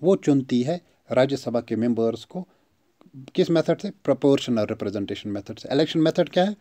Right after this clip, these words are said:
प्रोपोर्शनल रिप्रेजेंटेशन। Seats are allotted to the states in Rajya Sabha on the basis of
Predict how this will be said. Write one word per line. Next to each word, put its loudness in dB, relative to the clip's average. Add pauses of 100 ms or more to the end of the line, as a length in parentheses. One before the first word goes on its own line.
(320)
प्रोपोर्शनल 0
रिप्रेजेंटेशन। -8 (340)
Seats 4
are 4
allotted 4 (140)
to 4
the 0
states 2
in 0
Rajya 2
Sabha 0 (160)
on 2
the 2
basis -2
of 0